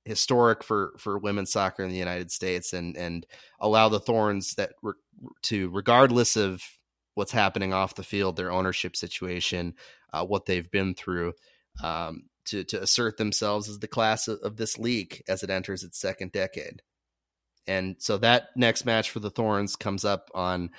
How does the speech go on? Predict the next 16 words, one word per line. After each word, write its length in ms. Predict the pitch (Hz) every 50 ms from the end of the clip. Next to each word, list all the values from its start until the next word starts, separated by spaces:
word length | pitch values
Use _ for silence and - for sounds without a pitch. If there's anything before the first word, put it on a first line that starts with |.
| - - - _ _
Saturday, 840 | - - - - 110 101 101 101 101 95 92 95 95 95 92 92 76
uh, 220 | 85 95 92 87
against 340 | 92 87 - 92 90 - -
Kansas 320 | - 95 92 90 90 -
City. 200 | - - 95 95
That's 200 | 92 92 90 -
seven 380 | - - - 104 98 98 98 90
P 200 | - - 101 95
M 140 | 92 92 90
on 120 | 90 87
C 180 | - - 104 98
B 160 | 85 95 92
S 140 | 87 90 -
Sports 440 | - - - 107 104 104 98 -
Network. 560 | 104 101 95 95 - 92 92 92 92 - - - _ _ _ _ _ _ _ _ -
Um, 680 | 80 82 80 80 80 78 78 78 80 80 80 80 80